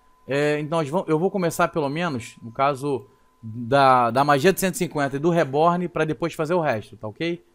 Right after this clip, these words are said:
Então vamos lá. Vou usar aqui na, na parte espiritual, um ponto. Depois aqui cinco pontos. E cinco pontos. Ok?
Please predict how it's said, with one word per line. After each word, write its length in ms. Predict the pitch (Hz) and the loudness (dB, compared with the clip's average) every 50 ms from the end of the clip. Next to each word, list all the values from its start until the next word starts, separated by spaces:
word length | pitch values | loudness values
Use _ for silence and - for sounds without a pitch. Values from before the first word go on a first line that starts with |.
| _ _ | _ _
Então 100 | - 147 | -10 -6
vamos 200 | 156 160 165 160 | -6 -4 -2 -2
lá. 180 | 139 107 87 - _ _ _ _ _ _ _ _ | -2 -4 -4 -8 _ _ _ _ _ _ _ _
Vou 220 | - 127 160 165 | -4 -2 0 0
usar 220 | 160 143 127 156 151 | 0 2 0 0 0
aqui 200 | 147 - - 160 | -2 -4 -6 -4
na, 360 | 151 143 135 127 117 110 113 | -2 0 0 0 0 0 -2
na 80 | 117 117 | -2 -2
parte 280 | 117 143 110 - - | -4 -4 -4 -6 -8
espiritual, 760 | 143 - - - 139 139 123 156 156 170 196 214 208 202 _ _ _ _ _ | -12 -12 -10 -10 -10 -8 -4 -2 0 2 0 0 -2 -8 _ _ _ _ _
um 120 | - 160 151 | -16 -16 -12
ponto. 420 | - 160 165 185 208 214 - _ _ _ _ _ _ _ _ _ _ _ _ _ _ _ _ _ _ _ _ _ _ _ _ _ _ _ _ | -6 -4 -4 -2 -4 -4 -8 _ _ _ _ _ _ _ _ _ _ _ _ _ _ _ _ _ _ _ _ _ _ _ _ _ _ _ _
Depois 340 | - 131 131 117 135 135 131 | -14 -12 -12 -8 -6 -6 -4
aqui 220 | 127 123 117 127 120 | -6 -6 -6 -8 -10
cinco 320 | 117 - 185 190 175 175 | -8 -6 -6 -6 -6 -6
pontos. 480 | - 139 135 143 156 170 - - - _ _ _ _ _ _ _ _ _ _ _ _ _ _ _ _ _ _ _ _ _ _ _ _ _ _ _ - | -6 -4 -4 -4 -4 -6 -8 -14 -20 _ _ _ _ _ _ _ _ _ _ _ _ _ _ _ _ _ _ _ _ _ _ _ _ _ _ _ -14
E 80 | 135 | -12
cinco 320 | 127 117 - 143 127 147 147 | -12 -10 -10 -10 -8 -10 -10
pontos. 460 | - - 104 98 98 - - - _ _ _ _ _ _ _ _ _ _ _ _ _ - | -10 -10 -12 -12 -14 -18 -20 -20 _ _ _ _ _ _ _ _ _ _ _ _ _ -20
Ok? 400 | 113 113 - 147 156 180 196 185 | -18 -12 -8 -6 -4 -4 -6 -8